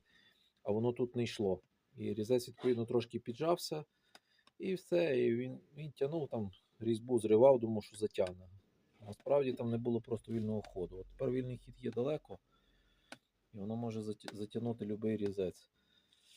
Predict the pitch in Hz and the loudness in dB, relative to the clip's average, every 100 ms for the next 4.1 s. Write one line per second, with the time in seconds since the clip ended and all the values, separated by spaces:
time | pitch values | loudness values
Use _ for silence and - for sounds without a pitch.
0 | - - - _ - - 90 87 _ _ | -20 -20 -20 _ -20 -10 -8 -8 _ _
1 | _ - - - _ _ _ 95 - 143 | _ -20 -20 -20 _ _ _ -16 -12 -4
2 | 123 120 113 - - 107 110 107 101 101 | 0 2 2 0 -8 -6 -4 -4 -2 0
3 | 110 - 107 127 123 113 113 113 110 104 | 0 0 2 4 4 2 0 2 2 0
4 | 104 | -8